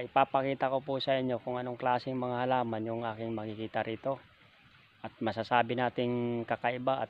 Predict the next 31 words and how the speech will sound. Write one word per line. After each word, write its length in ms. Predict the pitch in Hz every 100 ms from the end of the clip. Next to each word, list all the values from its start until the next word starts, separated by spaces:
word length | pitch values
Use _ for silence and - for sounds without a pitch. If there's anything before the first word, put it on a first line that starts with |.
| -
rare 240 | 127 139
na 160 | 120 107
halaman. 480 | 110 104 117 120 117 - _ _ _ _ _ _ - _ _ _ -
At, 160 | 113 -
ah, 560 | 113 113 110 110 110 113
kahit 320 | 117 117 117 -
sa 400 | 123 120 120 120
layo 240 | 123 120 139
nito, 400 | 135 117 120 120
ako 160 | 107 110
po'y 160 | 123 117
nakarating 480 | 117 113 113 117 113
na 80 |
rito. 400 | 113 110 135 123 - - _ - - - - - - -
At, 160 | 107 - 107
ah, 560 | 104 104 104 101 101
nandito 400 | 131 143 143 147
na 240 | 135 120 120
at, 240 | 117 - 117
ah, 160 | 117
uumpisahan 640 | 127 151 147 147 156 151 160
ko 80 | 156
na 80 |
po 160 | - 170
mga 320 | 151 147 147
idol 160 | 160 151
yung 240 | 139 127
mga 480 | 127 127 120 117 110 - - - _ - - - - - _ _ _ -
ipapakitang 720 | - 135 127 131 135 127 117
halaman 480 | 127 127 117 107
na 120 | 107